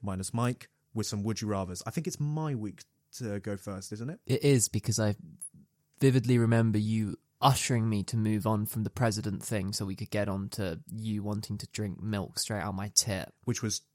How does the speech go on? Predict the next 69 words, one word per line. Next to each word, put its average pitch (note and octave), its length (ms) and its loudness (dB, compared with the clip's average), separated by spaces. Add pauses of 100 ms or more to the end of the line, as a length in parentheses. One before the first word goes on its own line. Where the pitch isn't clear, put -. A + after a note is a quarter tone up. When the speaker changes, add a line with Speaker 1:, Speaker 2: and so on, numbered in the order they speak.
Speaker 1:
two A#2+ 220 0
episodes F#2 400 -6
ago, F2 300 -10
'cause - 180 -10
we F#2+ 100 -10
had G2 200 -8
the G2+ 60 -8
one F#2+ 200 -4
with F#2 160 -8
Mike F#2 380 -10 (140)
last F#2 260 -10
episode. - 440 -14
Speaker 2:
Yeah, F3 160 6
yeah, G#2+ 220 0
yeah. G1+ 180 -8
But A#2 120 -4
we A#2+ 120 2
didn't A#2+ 100 2
Speaker 1:
Yeah. G#2+ 40 0
Speaker 2:
do G#2+ 60 0
any G#2+ 120 -2
questions G#2 460 -4
there. F#2+ 120 -4
That G2 120 -2
was - 100 -10
just - 220 -12
a - 40 -16
Q F2 140 -4
and F#2 120 -4
A. F#2+ 260 -6
Speaker 1:
<laughs> - 40 -20 (1900)
Yeah. G#2+ 160 0 (120)
Speaker 2:
Where B2 240 4
we A2+ 160 2
ask - 240 -2
Mike G2+ 200 -2
questions A2 440 -2
Speaker 1:
Yeah. A2+ 120 4
Speaker 2:
'cause G#2+ 120 0
he A#2 80 0
doesn't G#2 200 -4
tell G#2+ 160 -2
us G#2 140 -4
much. A2 320 -6
Speaker 1:
Oh, D#3+ 400 8
I B2+ 60 0
tell F3+ 200 2
you D3 120 4
what, C3+ 200 0
though. - 60 0
Speaker 2:
Mind C3 140 8
Speaker 1:
When A#2 60 6
Speaker 2:
your C3+ 40 2
Speaker 1:
you, - 60 4
Speaker 2:
business. A#2+ 280 8
Speaker 1:
when E3 140 8
you G3 140 8
listen E3+ 240 2
to D3+ 80 -6
that C#3+ 180 0
man C3+ 220 -2
talk, A2+ 200 -2
it's - 120 -6
like B2 120 -2
being B2 240 0
at G#2+ 80 -8
your A2 120 -8
grandfather's B2 760 -2
knee. F#2 360 -4